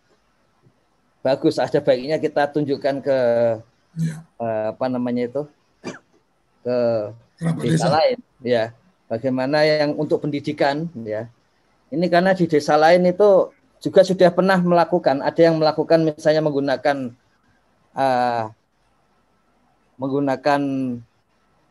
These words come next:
Speaker 1: dana desa untuk, untuk,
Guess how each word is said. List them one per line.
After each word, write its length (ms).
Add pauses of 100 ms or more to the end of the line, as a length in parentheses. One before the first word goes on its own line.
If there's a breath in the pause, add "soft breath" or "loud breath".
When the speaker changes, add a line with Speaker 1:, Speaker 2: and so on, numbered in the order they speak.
(100)
Speaker 1:
dana 260
desa 480
untuk, 800 (640)
untuk, 880